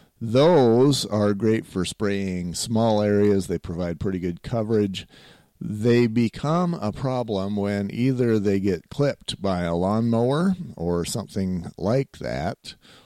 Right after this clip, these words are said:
or maybe they get plugged up. Now, a lot of those spray heads, or pretty much all of them, are going to have some sort of a filter in there, and the,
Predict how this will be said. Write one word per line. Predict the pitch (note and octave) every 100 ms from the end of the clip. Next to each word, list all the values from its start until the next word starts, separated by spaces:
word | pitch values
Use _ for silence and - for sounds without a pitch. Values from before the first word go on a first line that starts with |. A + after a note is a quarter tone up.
| _ C#3
or | D#3
maybe | C#3+ C3+ B2+ B2+
they | A2+ G#2+
get | G2+ G#2+ - _ -
plugged | B2 G#2+ F#2+ F2
up. | F2 G#2 - - - -
Now, | A#2 A2+
a | A#2
lot | D3 F#3+
of | A2+
those | G2 F2 - - - _ _
spray | - - A#2+ G#2
heads, | F#2 F2+ G#2+ G#2 -
or | A#2+ F#2+
pretty | F#2 B2 G#2+
much | F2+
all | A#2 A#2 G2+
of | F#2+
them, | G2 G2
are | G2
going | G2+ G#2+ G2+
to |
have | F2 F#2
some | - C#3+ C3+
sort | A#2+ G2
of | D#2
a | D#2
filter | C#3+ D3+ A#2+ E2+
in | D2 C#2+
there, | C#2+ C2+ F#2+ B2 - - - _ - -
and | A#2 A2+ A#2 A2+ G#2
the, | A2+ G#2+ G#2 G2+ G2 F#2+ F#2